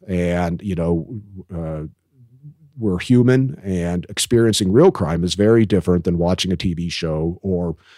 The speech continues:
being an online sleuth from, uh, behind a keyboard, you know? And so that's, that's really a,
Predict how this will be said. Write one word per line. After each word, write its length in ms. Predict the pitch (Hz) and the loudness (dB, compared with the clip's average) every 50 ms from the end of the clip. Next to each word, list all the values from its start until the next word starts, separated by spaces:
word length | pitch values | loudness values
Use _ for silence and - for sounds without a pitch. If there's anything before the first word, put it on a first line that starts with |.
| _ - - _ | _ -20 -4 _
being 240 | - 131 131 131 123 | 4 4 6 6 6
an 80 | 110 | 4
online 420 | 107 107 110 110 107 107 101 98 95 | 4 6 6 6 6 6 4 4 2
sleuth 500 | - - - 135 127 110 90 90 - - | 2 2 4 6 6 6 4 2 -2 -2
from, 240 | - 101 92 85 - - | 0 0 0 0 -2 -6
uh, 80 | 113 98 | -6 -6
behind 420 | - - 110 95 90 98 95 87 82 | -4 -2 0 0 2 2 0 0 -2
a 40 | |
keyboard, 540 | 78 - - 92 80 73 73 65 62 57 - - - - - - - - _ _ - | -4 -4 -4 -4 -2 -4 -6 -8 -8 -12 -14 -18 -20 -20 -20 -20 -20 -20 _ _ -2
you 120 | 113 110 | 0 2
know? 140 | 104 104 104 | 4 4 2
And 140 | 104 98 - | 2 2 0
so 120 | - 113 | 2 2
that's, 340 | 110 120 135 139 - - - | 2 2 2 0 0 -2 0
that's 280 | - 113 117 123 - - | 2 2 2 2 0 -2
really 500 | 107 113 120 127 127 120 113 107 104 98 | 0 2 4 6 6 6 6 6 4 4
a, 200 | 95 90 90 | 4 2 0